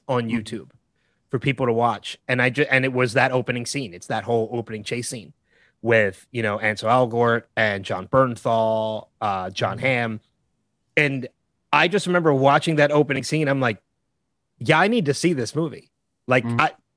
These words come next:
Speaker 1: I'm sold. I don't need to see any more. I don't need to see anything else to know. I need to go see this movie. And I did. I went and saw that movie opening night. And I just remember leaving the theater and going home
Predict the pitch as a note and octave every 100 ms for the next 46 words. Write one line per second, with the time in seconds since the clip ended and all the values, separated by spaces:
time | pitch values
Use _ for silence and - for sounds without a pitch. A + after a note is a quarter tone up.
0 | - - E3+ A3 - F#3+ G3 G#2 - B2+
1 | D#3+ F#3+ G#3 G3 G3+ E3 F#3 E3 D3 D#3
2 | E3 D3 C3+ _ - - D#3 F#3 F#3 E3+
3 | F3+ E3+ D3+ D#3+ D#3+ - C3+ C#3+ C3 -
4 | C3+ D3 D3 C#3 B2+ B2 A#2+ A2+ A#2+ G#2
5 | D3 D#3+ C3 - _ _ _ _ _ -
6 | D#3 D3+ C3+ C#3 E3+ A2 F#2+ A#2+ D3+ D#3+
7 | D#3 D3+ D#3 D#3 D3+ D3 C3+ C3 B2 A#2
8 | _ _ D3 D3+ F#3 E3+ C#3+ A#2+ - _
9 | _ _ _ _ - C#3 C#3+ C#3+ E3 D#3+
10 | C#3+ C3+ C#3 D3 D#3 D3 C3 D3+ C3+ A#2+
11 | A2 - B2 A#2+ A#2 G2+ C3+ C#3 C#3 C#3
12 | B2+